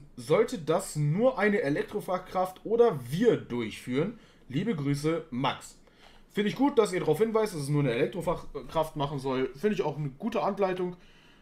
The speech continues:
Gut, dass ihr da wenigstens kooperiert mit den Kunden. Äh, dann fragt er, „Was kostet das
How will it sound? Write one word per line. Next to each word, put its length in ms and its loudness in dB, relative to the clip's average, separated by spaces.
Gut, 160 -6
dass 140 -2
ihr 80 -4
da 360 0
wenigstens 560 -4
kooperiert 720 -2
mit 80 -2
den 100 -4
Kunden. 420 -8
Äh, 220 4
dann 180 2
fragt 340 4
er, 260 0
„Was 260 0
kostet 480 -2
das 360 -2